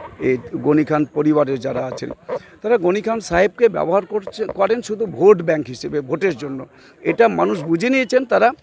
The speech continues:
তারা মানুষের সঙ্গে নেই। যারা তৃণমূল কংগ্রেসের সঙ্গে আছেন বা কংগ্রেসের সঙ্গে আছেন,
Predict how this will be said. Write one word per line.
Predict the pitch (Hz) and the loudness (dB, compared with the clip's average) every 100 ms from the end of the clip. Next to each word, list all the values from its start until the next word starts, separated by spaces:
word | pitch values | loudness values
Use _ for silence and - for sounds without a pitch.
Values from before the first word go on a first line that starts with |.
| - - - - | -18 -18 -20 -6
তারা | 170 175 | 0 2
মানুষের | 156 175 - 190 | 2 0 0 -4
সঙ্গে | - 180 185 | -2 0 0
নেই। | 139 151 135 - - - - - | 0 0 -2 -6 -20 -20 -20 -4
যারা | 156 | -2
তৃণমূল | 156 165 175 180 | 0 2 2 2
কংগ্রেসের | 170 175 180 170 185 | 0 0 0 -2 -6
সঙ্গে | 185 185 185 | -4 0 0
আছেন | 180 202 180 | 0 -4 -2
বা | 156 | -2
কংগ্রেসের | 165 170 175 185 | 0 -2 -2 -4
সঙ্গে | - 180 180 | -4 -4 -2
আছেন, | 175 - | -2 -4